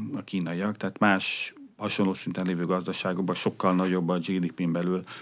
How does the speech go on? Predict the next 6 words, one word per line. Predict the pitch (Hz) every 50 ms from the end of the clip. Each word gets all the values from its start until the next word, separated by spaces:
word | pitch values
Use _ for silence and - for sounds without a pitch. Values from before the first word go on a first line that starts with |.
| - - - -
a | -
belső | 92 92 95 90 - -
fogyasztásnak | 85 - 95 90 92 87 - - 98 87 - - 104 98 90 -
az | 82 -
aránya. | 98 101 107 113 120 123 135 143 143 139 - - - - - -
Valóban | 123 110 95 95 90 95 101 101 104 107 107